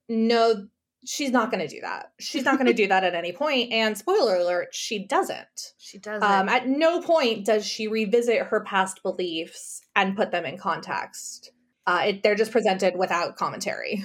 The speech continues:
Speaker 1: <laughs>
Speaker 2: I'll say that the most that she does is at the very beginning of the book, like, her introduction, she talks about how she's made mistakes and she points out these mistakes.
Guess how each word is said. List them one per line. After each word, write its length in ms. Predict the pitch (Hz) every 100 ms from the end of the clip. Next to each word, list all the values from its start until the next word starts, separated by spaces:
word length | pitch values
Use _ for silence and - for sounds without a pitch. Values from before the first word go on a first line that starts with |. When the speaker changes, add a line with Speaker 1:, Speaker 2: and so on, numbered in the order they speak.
| -
Speaker 1:
<laughs> 100 | -
Speaker 2:
I'll 140 | 311
say 120 | 370 415
that 140 | 403 -
the 100 | 320
most 640 | 262 254 285 - - -
that 160 | 277 -
she 220 | - 247
does 540 | 202 180 175 170 170
is 200 | - 190
at 140 | 214 202
the 60 |
very 400 | 196 208 220 240
beginning 440 | 233 226 196 175 185
of 100 | 190
the 60 |
book, 200 | 196 196
like, 160 | 196 190
her 180 | 208 185
introduction, 1000 | 190 185 202 170 151 - 208 190 196 214 - - -
she 220 | - 226
talks 320 | 240 190 -
about 160 | 220 165
how 360 | 196 180 180 175
she's 260 | - 196
made 220 | 190 180
mistakes 520 | 190 190 185 170 170 -
and 60 |
she 120 | 170 180
points 260 | 196 175
out 140 | 190 185
these 180 | 175
mistakes. 680 | 185 170 - 151 151 156 -